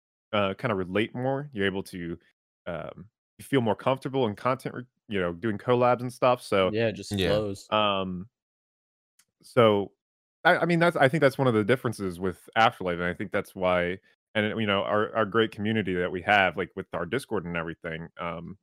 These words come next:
Speaker 1: already, it's just, like, awesome, so,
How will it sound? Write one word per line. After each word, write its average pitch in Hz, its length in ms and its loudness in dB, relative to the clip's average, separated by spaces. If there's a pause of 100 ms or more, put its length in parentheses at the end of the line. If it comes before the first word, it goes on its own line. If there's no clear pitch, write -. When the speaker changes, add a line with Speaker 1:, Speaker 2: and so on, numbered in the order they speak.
Speaker 1:
already, 101 580 4 (500)
it's 92 160 -12
just, 95 280 -16
like, 85 320 -4 (1300)
awesome, 110 320 -2 (260)
so, 80 260 -8